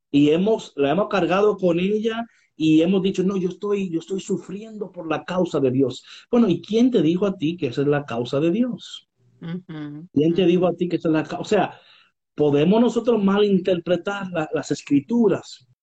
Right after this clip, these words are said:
Speaker 1: Los siglos de los siglos, amén, lo han hecho.
Speaker 2: ¿Y te
Speaker 1: Eh,
Speaker 2: cuántas relaciones no sanas se han justificado con esa mala interpretación, David?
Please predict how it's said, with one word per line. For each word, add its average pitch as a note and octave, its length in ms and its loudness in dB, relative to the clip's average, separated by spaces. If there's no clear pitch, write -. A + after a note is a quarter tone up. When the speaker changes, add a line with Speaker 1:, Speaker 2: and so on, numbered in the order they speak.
Speaker 1:
Los - 80 -20
siglos G3 240 2
de G#3+ 60 6
los F#3+ 140 0
siglos, A3+ 280 -2
amén, D#3+ 400 -2
lo C3 100 -4
han C#3 120 -4
hecho. E4 260 -4
Speaker 2:
¿Y A3+ 100 -6
te - 160 4
Speaker 1:
Eh, C#4 60 2
Speaker 2:
cuántas C#4+ 380 -2
relaciones C4+ 680 -4
no A#3+ 400 2
sanas C#4 480 -2
se A#3 80 -4
han A#3+ 260 -2
justificado A#3 840 -4
con G#3+ 160 -4
esa A#3 200 -4
mala A#3 260 0
interpretación, G3+ 800 -6
David? B3 360 -2